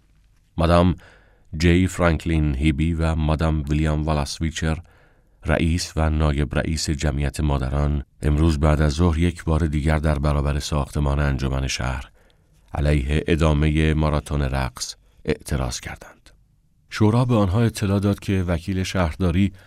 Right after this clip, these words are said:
مطالعات عمیقی در متون قانونی به عمل می‌آورد تا بتواند اعتراض را مستند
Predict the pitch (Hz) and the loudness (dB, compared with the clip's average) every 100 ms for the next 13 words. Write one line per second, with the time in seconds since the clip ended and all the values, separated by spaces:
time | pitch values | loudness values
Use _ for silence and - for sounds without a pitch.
0 | - _ _ _ - 82 92 82 82 80 | -20 _ _ _ -2 2 4 4 2 0
1 | - 90 85 98 80 82 71 76 71 78 | 0 2 4 2 2 0 2 2 2 0
2 | - 85 76 73 82 73 71 71 69 65 | 0 -2 -2 -2 0 2 0 0 0 -2
3 | 64 65 64 67 - 62 58 60 - 73 | -2 -4 -2 -2 -4 -4 -4 -6 -4 -4
4 | 71 71 73 67 65 64 - - - - | -2 -2 -4 -2 -4 -6 -10 -20 -12 -4
5 | - - 87 82 82 71 80 78 78 - | -4 -4 -4 0 0 0 0 0 -2 -4
6 | - 76 80 85 | -4 -2 0 -2